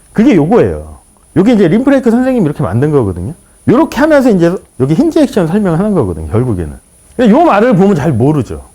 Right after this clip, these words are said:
이것도 플랫한 왼손목이 임팩트를 통해 미리 선택된 모션을 클럽 페이스에 제공하기 위해 움직여야 하는 세 가지 가능한 모션 플레인. 이걸 처음 보는 사람들이 이걸 보면 어떻게 이해를 하냐고. 못하지. 근데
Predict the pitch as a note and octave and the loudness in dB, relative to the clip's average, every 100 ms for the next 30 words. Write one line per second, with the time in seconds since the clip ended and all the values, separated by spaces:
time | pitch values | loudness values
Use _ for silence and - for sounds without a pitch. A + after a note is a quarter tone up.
0 | _ _ - G#3 A3+ F3+ D#4+ E4 D#4+ A#3+ | _ _ -4 -2 -2 -2 0 0 0 -2
1 | C#3 D3+ F3+ F3 E3 E3 C#3 - E3+ - | -2 -2 0 0 -2 -2 -4 -4 -6 -4
2 | D#3+ D3 E3 D#3+ D#3 B2 C3+ D#3+ G#3 G3 | -4 -4 -4 -2 -2 -2 -2 -2 -2 -4
3 | - D3+ A#2+ C3 D3 C#3+ C#3+ - - - | -4 -4 -2 -4 -4 -4 -6 -8 -20 -4
4 | C4+ C4 B3+ B3 G#3+ G3 F3+ - B2+ D3+ | -2 0 0 -2 -2 -2 -2 0 -2 -2
5 | D3 E3 D3+ C#3 A#2+ D3 A#2+ C3+ D3+ D#3 | -2 -4 -2 -2 0 0 0 0 -2 0
6 | D3 D#3 D3 C#3 A3 A3 G3+ E3+ E3+ - | 0 0 -4 -2 0 2 0 0 -4 -4
7 | A#2+ C#3+ D#3+ F3 - - C3+ C#3 E3+ - | -2 -2 -2 -4 -10 -2 0 0 -2 -2
8 | A3+ D#3+ E2 - _ _ A#3 F4+ F#4 A4 | -4 -2 -4 -10 _ _ -2 0 2 0
9 | G#4+ F#4 D4+ C#4+ B3+ F#3+ G3 C#4 A3+ G#3+ | 2 2 4 2 0 0 0 2 2 0
10 | A#2+ - E3 G#2+ A2 A2 E3 G#2+ D2+ F#2+ | 0 -4 -4 -2 -2 -4 -6 -10 -8 -6
11 | C#3 E3+ A2 D#2+ C2 _ _ _ _ A3+ | -4 -4 -6 -8 -18 _ _ _ _ -6